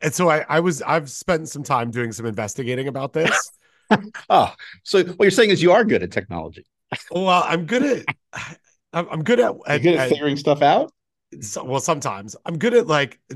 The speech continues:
Speaker 1: understanding this is not right.
Speaker 2: Mm,
Speaker 1: What, w-,
Speaker 2: mm-hmm.
Speaker 1: right? And so everything that I read about this is that it had to do with the way that my microphone was set up, not my connections, not anything else, that I,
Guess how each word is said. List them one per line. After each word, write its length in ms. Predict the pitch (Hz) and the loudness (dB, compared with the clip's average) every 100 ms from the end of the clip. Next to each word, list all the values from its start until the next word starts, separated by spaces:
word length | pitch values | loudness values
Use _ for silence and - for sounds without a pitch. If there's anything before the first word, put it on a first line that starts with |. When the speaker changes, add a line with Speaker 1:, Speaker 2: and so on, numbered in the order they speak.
| 123 | -8
Speaker 1:
understanding 520 | 139 151 143 143 123 | -4 -2 0 -2 -2
this 200 | 113 127 | -4 -4
is 140 | 135 107 | -6 -4
not 260 | 120 117 | -2 -2
right. 640 | 101 95 104 90 - - - _ _ _ _ _ - | -6 -10 -8 -8 -14 -20 -20 _ _ _ _ _ 2
Speaker 2:
Mm, 100 | 247 | 4
Speaker 1:
What, 280 | 143 - 135 | 6 4 -4
w-, 160 | 127 | -4
Speaker 2:
mm-hmm. 200 | 120 160 | 0 0
Speaker 1:
right? 320 | 120 131 156 - _ _ _ _ | 0 0 -2 -8 _ _ _ _
And 160 | 156 147 | -8 0
so 160 | 170 - | 0 2
everything 380 | 147 143 147 190 | 0 0 0 0
that 100 | 190 | 2
I 60 | 190 | 2
read 200 | 160 127 | 2 0
about 360 | 120 117 - | -2 -6 -6
this 340 | 110 107 104 - - | -6 -6 -8 -10 -8
is 200 | 127 123 | -4 0
that 300 | 127 127 127 | 0 0 -4
it 140 | 131 | -6
had 240 | 135 131 120 | -6 -6 -8
to 80 | 147 | -8
do 240 | 127 135 | -6 -6
with 300 | 123 123 123 _ _ _ - | -4 -6 -8 _ _ _ -6
the 140 | 123 | -4
way 500 | 117 120 131 127 131 | -4 -4 -2 -2 -2
that 360 | 131 147 143 - | -2 -4 -4 -6
my 180 | 131 139 | -6 -2
microphone 480 | 165 175 160 120 | -2 -4 -8 -8
was 180 | 120 123 | -6 -4
set 200 | - 151 | -2 -2
up, 180 | 127 110 120 | -2 -4 -4
not 380 | 139 180 214 - _ _ - | 0 2 0 -6 _ _ -8
my 160 | 127 127 | -6 -6
connections, 880 | - 107 98 - 147 165 185 160 | -8 -12 -12 -8 -6 -6 -10 -14
not 400 | 117 113 139 165 - _ _ _ - | -6 -2 -2 -4 -10 _ _ _ -10
anything 280 | 127 127 143 | -8 -4 -2
else, 320 | 170 113 - | -2 -4 -6
that 180 | 131 143 | -8 -6
I, 340 | 127 147 196 | -2 -2 -4